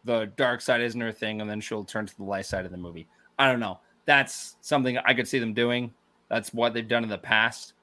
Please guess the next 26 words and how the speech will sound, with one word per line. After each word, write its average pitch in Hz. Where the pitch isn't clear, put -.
Um, 104
th-, 120
that's 117
what, 131
that's 123
what 135
happened 127
to 117
Reva. 120
So 113
it's 117
just, -
I 120
could 120
see 120
something 113
like 104
that 92
happening. 113
I, 160
<sighs> -
man, 117
I 113
really 127
would 110
love, 107